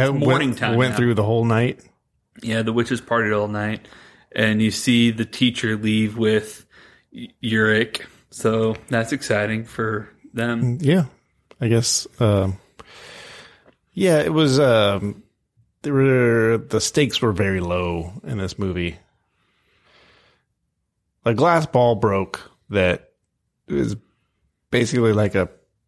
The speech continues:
Speaker 2: like a, it's like one of those trophies you get for being on a Y M C A baseball team.
Speaker 1: Mm.
Speaker 2: Everybody gets one. None of them are special.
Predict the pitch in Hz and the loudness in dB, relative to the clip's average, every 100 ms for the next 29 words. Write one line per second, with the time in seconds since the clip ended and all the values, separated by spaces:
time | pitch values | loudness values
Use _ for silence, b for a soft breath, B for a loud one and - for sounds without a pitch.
0 | _ - 110 - 90 87 - - - _ | _ -4 -2 0 0 0 -2 -6 -12 _
1 | B B B - 143 143 156 135 - - | B B B 0 2 4 4 4 2 0
2 | 123 117 127 117 113 120 - 107 107 107 | 2 2 2 2 2 0 0 0 2 2
3 | 104 95 92 95 101 92 - 98 98 98 | 2 2 2 0 0 -2 -2 0 2 0
4 | 92 _ 95 95 - 113 127 127 127 131 | -2 _ -2 0 0 0 0 0 0 -6
5 | 170 _ - _ 123 113 107 104 - 113 | -12 _ -20 _ -12 -10 -10 -10 -2 0
6 | 104 117 117 113 107 - 104 104 104 104 | 2 2 4 2 0 0 2 2 0 -4
7 | - _ _ _ - 98 101 110 113 113 | -10 _ _ _ -6 0 2 2 2 0
8 | - 104 95 98 92 95 | 0 -2 -2 -2 -4 -6